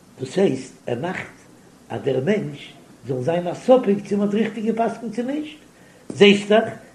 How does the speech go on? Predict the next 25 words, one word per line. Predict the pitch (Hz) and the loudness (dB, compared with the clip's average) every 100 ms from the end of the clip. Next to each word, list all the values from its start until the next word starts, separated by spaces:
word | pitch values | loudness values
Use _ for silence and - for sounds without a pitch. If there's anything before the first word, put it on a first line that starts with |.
| - - | -20 6
און | 196 247 - 127 | 8 8 4 2
דער | 180 170 | 4 6
דיין, | 196 240 220 196 180 170 - - - | 8 10 10 8 4 0 -12 -20 2
האלט | 170 202 | 6 8
ווי | 165 202 | 6 6
יעדער, | 208 254 208 190 190 - - - | 8 10 10 8 4 -4 -18 -2
אז | 175 196 | 2 2
ער | 208 | 2
איז | 185 | 2
גערעכט. | 202 208 285 349 - - _ _ _ _ _ _ _ _ - _ _ - | 2 2 0 -4 -16 -20 _ _ _ _ _ _ _ _ -20 _ _ 0
און | 151 147 | 2 2
אזוי, | 135 220 285 180 165 165 - - - - | 2 6 6 6 4 -2 -10 -20 -20 -4
ווי | 180 196 | 0 2
קומט | - 302 233 | 2 0 4
עס, | 226 214 208 - - - - - - - - - _ - - - _ _ _ _ - | 6 6 4 -8 -20 -20 -20 -20 -20 -20 -20 -20 _ -20 -20 -20 _ _ _ _ -2
אז | 147 127 | -2 0
רב | 143 143 | -4 -4
כהנא | 151 143 196 202 175 | 0 2 4 4 4
מיט | 156 147 139 | -2 -4 0
רב | 165 | 4
אשי | 233 262 - 180 180 - - _ - | 4 2 0 -4 -6 -14 -20 _ -8
זאלן | 143 170 147 | -2 0 0
זאגן, | 220 190 175 | -2 -2 0
דער | 190 196 | 0 2
מענטש, | 269 220 196 | 2 0 -4